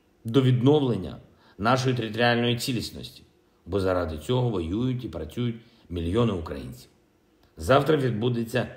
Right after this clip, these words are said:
спеціальне засідання Р Н Б О, яке я скликав. Будуть рішення. І ми знаємо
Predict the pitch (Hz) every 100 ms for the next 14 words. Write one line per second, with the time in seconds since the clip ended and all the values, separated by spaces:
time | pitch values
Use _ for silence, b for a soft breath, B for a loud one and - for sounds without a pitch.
0 | - - - - 127 127 120 120 131 139
1 | 131 - - 98 107 - 117 117 117 110
2 | - - 104 107 104 101 104 90 - 107
3 | 101 95 101 - 113 101 - - - _
4 | _ _ _ _ - 95 110 113 110 95
5 | - - - _ _ _ _ _ _ 95
6 | 92 104 104 104 82